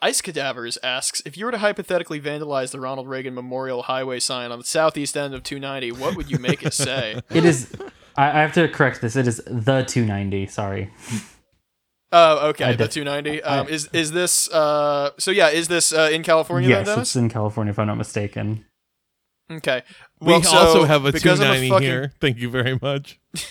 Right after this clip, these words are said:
Speaker 1: Be-, because I'm a fucking Dorcas, um, my first impulse is the, uh, N C R flag, I think. You know,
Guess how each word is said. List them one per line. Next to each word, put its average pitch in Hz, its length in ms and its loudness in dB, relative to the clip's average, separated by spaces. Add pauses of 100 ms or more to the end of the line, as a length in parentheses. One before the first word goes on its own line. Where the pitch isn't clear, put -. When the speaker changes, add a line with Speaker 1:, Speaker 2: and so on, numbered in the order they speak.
(440)
Speaker 1:
Be-, 180 120 -2
because 208 380 4
I'm 220 100 4
a 208 60 2
fucking 196 400 0
Dorcas, 160 640 0
um, 139 420 0
my 143 140 -2
first 147 320 -6
impulse 143 480 -6
is 135 340 -6
the, 131 240 -8
uh, 123 480 -2
N 143 160 -6
C 143 160 -4
R 139 140 -2
flag, 143 480 -4 (100)
I 160 100 -8
think. 151 360 -8 (500)
You 147 120 -10
know, 127 200 -2